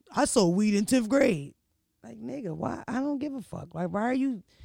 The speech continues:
telling me every crime that you've ever committed because I told you I went to jail? Just sharing that with you, not bragging or, you know what I mean? That's the experience I have with squares, that they wanna be in the street. It's such a weird thing.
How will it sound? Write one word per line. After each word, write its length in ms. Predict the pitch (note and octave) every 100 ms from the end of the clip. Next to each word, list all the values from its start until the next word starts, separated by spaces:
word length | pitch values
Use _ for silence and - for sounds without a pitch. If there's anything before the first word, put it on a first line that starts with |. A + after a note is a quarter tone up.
| - - -
telling 220 | C4 B3
me 100 | G#3+
every 280 | F#3+ A3 G#3+
crime 800 | - G#3+ G#3+ G#3+ G3 F#3 F3+ F3+ -
that 180 | F3 -
you've 80 | F#3+
ever 220 | G3 F3
committed 320 | G3+ G3+ F3
because 260 | E3 G3 D#3+
I 140 | E3
told 340 | - G3 F3 D#3
you 80 |
I 60 | D3+
went 180 | D3 C#3+
to 100 | D3
jail? 280 | D3 D3 C#3+
Just 400 | A#2+ C#4+ - -
sharing 440 | C#4+ D4 C#4 A3+
that 180 | F#3 F3
with 180 | D#3+ -
you, 80 | D#3+
not 300 | A3 A#3 D#3+
bragging 760 | G#3+ B3 B3+ B3 B3 B3 A#3+
or, 460 | G3 G3 G3 G3 F3+ _ _ _ _ _ -
you 140 | B3+
know 100 | C#4+
what 80 | C#4+
I 40 |
mean? 420 | C#4 D4 D4 C#4+ G3
That's 240 | B3+ D4+
the 80 | B3
experience 380 | - G#3+ G3+ G3+
I 80 |
have 200 | G#3+ F#3
with 120 | D#3+ D3+
squares, 560 | - D#3 C#3+ C#3 D#3
that 160 | - D3+
they 140 | F3+
wanna 300 | D#3 E3 F3+
be 160 | D#3 E3
in 80 | D#3+
the 60 |
street. 400 | D#3+ - A3 D4
It's 100 | C#3+
such 320 | - - - A3+
a 60 |
weird 460 | E3 F3 G3+ - -
thing. 520 | D#4 E4+ F#3 C#3 C#3